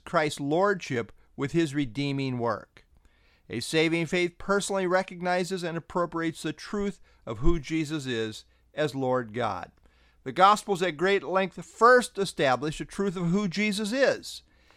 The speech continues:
and then building on that, present his all-important work on the cross. The one builds on the other,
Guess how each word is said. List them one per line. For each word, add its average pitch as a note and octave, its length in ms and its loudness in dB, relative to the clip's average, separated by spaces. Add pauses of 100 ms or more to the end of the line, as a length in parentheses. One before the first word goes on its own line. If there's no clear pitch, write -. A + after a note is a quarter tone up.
(160)
and E3+ 180 -4
then C3+ 240 -4
building G3+ 460 4
on A#2+ 260 -4
that, G#2 300 -8 (320)
present D3 380 -2
his D3 180 -2 (100)
all-important E3+ 920 6 (580)
work C#3+ 300 0
on C3 160 0
the A#2 80 -4
cross. - 720 -4 (560)
The A2 100 -6
one D3 280 2
builds E3+ 300 6
on F#3 160 6
the G#3+ 140 4
other, E3+ 360 2